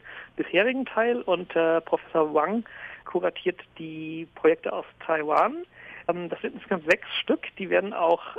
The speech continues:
durch große, neu gebaute Modelle, ähm, repräsentiert. Und ich nehme mal ein Beispiel, weil ich das auch am besten kenne, weil ich das auch schon selber bereist habe. Das ist in Kaohsiung, der sogenannte Wave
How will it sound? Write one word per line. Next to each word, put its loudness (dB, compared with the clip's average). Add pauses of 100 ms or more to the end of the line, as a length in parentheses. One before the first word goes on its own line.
(100)
durch 2 (140)
große, 2
neu 0
gebaute 0
Modelle, 0 (100)
ähm, -2
repräsentiert. 0 (520)
Und 4
ich -14
nehme 4
mal 2
ein 2
Beispiel, 0
weil 0
ich -12
das -12
auch -4
am -12
besten -6
kenne, -2
weil 2
ich -8
das -10
auch -6
schon -10
selber 2 (260)
bereist 2 (100)
habe. 2
Das -10
ist -14
in -8
Kaohsiung, -2 (480)
der 8
sogenannte 0
Wave 4